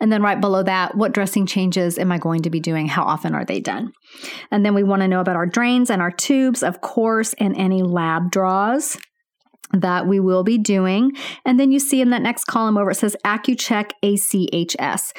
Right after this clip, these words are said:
So A C H S means before meals and at bedtime. And I know you're thinking, "Why?" Well, because of Latin. Okay. So A C, I forget what it means, but it's an abbreviation for a Latin term that means before meals.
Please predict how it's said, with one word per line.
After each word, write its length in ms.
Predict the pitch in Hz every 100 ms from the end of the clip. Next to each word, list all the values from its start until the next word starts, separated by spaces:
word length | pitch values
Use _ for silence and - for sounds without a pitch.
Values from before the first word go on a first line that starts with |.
| - -
So 260 | - 196 -
A 140 | 269
C 240 | 277 302 277
H 280 | 208 208 -
S 360 | 185 180 196 190
means 280 | 180 175
before 340 | - 185 196 202
meals 340 | 180 170 170
and 140 | 165 160
at 100 | -
bedtime. 540 | 143 - - 151 -
And 140 | 175
I 40 | 165
know 120 | 165
you're 160 | 165 175
thinking, 480 | 175 170 170 165 -
"Why?" 600 | 170 170 254 339 370 381 - - -
Well, 380 | 220 214 226 - _ -
because 360 | 214 - 196
of 120 | 196
Latin. 440 | 185 156 - 151 -
Okay. 360 | 185 175 214
So 260 | 214 214 190
A 220 | 208 202
C, 600 | - 214 202 196 190 190 -
I 60 |
forget 340 | 190 180 175 127
what 120 | 175
it 60 | 175
means, 320 | 165 170 170
but 140 | 170
it's 140 | 180 185
an 160 | 170
abbreviation 600 | 180 208 202 185 180 202
for 140 | 185 180
a 80 |
Latin 380 | 170 170 160 170
term 320 | - 170 165
that 120 | 160 160
means 300 | 170 170 -
before 460 | 185 185 175 226
meals. 480 | 247 165 175 311